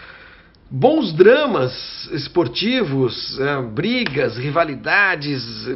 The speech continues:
Nelsinho de Graça e de Graça e Boemi, campeonatos decididos na última prova, desclassificações, punições e tudo mais. Olha, é, a coisa tá crescendo e eu fico muito feliz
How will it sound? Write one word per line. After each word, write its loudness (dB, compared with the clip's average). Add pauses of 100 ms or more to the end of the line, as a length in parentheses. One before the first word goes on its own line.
(100)
Nelsinho -4
de -12
Graça -6
e -8
de -6
Graça -6
e -10
Boemi, -4
campeonatos -10
decididos -12
na -6
última -8
prova, -6
desclassificações, -10
punições -8
e -12
tudo -14
mais. -4 (680)
Olha, 0
é, -8
a -4
coisa 2
tá 0
crescendo -2
e -4
eu -8
fico -8
muito -4
feliz -4